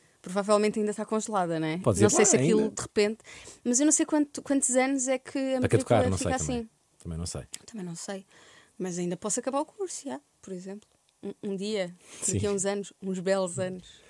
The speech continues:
Speaker 2: Em dois mil e vinte e três já toleras bonecas de porcelana?
Speaker 1: Não. Olha, ainda no outro dia joguei uma fora.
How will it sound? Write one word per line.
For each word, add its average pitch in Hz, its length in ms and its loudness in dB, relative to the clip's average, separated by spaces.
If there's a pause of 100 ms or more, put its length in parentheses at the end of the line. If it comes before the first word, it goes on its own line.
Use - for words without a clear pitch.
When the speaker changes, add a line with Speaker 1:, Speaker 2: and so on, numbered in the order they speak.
(340)
Speaker 2:
Em 117 100 4
dois 120 140 6
mil 123 140 6
e 123 60 8
vinte 110 180 4
e 101 60 -2
três 113 520 2
já 107 480 4
toleras 104 440 4
bonecas 101 340 0
de - 60 -8
porcelana? 117 500 -2
Speaker 1:
Não. 170 260 -10 (680)
Olha, 220 200 2
ainda 247 180 4
no 233 100 2
outro 214 180 -6
dia 202 140 -4
joguei 202 160 -8
uma 196 160 -6
fora. 175 380 -16